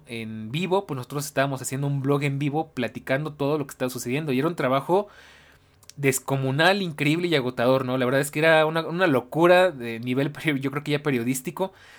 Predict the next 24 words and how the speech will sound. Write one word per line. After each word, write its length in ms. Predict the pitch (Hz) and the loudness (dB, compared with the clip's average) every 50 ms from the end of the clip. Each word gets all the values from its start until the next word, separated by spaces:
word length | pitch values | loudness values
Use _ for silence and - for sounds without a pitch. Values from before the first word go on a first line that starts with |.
| - - _ _ _ _ _ _ _ _ _ _ _ | -20 -20 _ _ _ _ _ _ _ _ _ _ _
Eh, 180 | - 139 135 131 | -6 -6 -4 -2
llegamos 400 | 139 135 143 160 165 185 160 160 | 0 0 2 0 0 -2 -4 -6
inclusive 340 | 147 147 127 127 - 156 160 | -8 -8 -8 -6 -2 -2 -2
a 40 | |
hacer 120 | 156 160 165 | 0 -2 -2
unos 160 | 165 156 - | -4 -4 -2
cuantos 340 | - 147 151 147 143 131 - | -2 -2 -2 -2 -4 -4 0
live 220 | 131 127 131 135 | 0 2 2 0
streams 400 | 127 - - 143 139 135 139 - | -2 -6 -6 -6 -6 -6 -6 -8
en 300 | 123 113 110 107 107 107 110 | -10 -10 -10 -12 -14 -14 -12
Foxology, 640 | - - 113 - - 131 127 127 131 127 139 139 | -12 -10 -10 -4 -4 -2 0 0 0 -2 -2 -4
pero, 260 | 139 127 117 113 110 | -4 -4 -6 -6 -6
pues, 160 | - 127 127 | -6 -6 -6
eso 160 | 156 160 - 175 | -6 -6 -2 -2
ya 100 | 180 180 | 0 0
no 120 | 180 180 | 0 -2
funcionó 320 | - 165 147 135 120 117 | -6 -8 -8 -8 -8 -8
muy 100 | 117 110 | -10 -10
bien. 160 | 101 90 85 - _ _ _ - _ _ _ _ _ _ _ _ _ _ _ _ _ _ | -10 -12 -16 -20 _ _ _ -20 _ _ _ _ _ _ _ _ _ _ _ _ _ _
Y, 200 | - 180 190 190 | -8 -6 -6 -6
pues, 300 | - - 202 202 196 - | 0 2 2 2 2 2
me 100 | 202 202 | 0 0
dice, 440 | 220 247 247 - 233 208 202 190 - - - _ | 2 2 2 4 4 2 2 2 -2 -8 -8 _
"Daniel, 480 | 165 175 190 202 214 233 240 220 - - | 2 2 4 4 2 2 2 0 -6 -12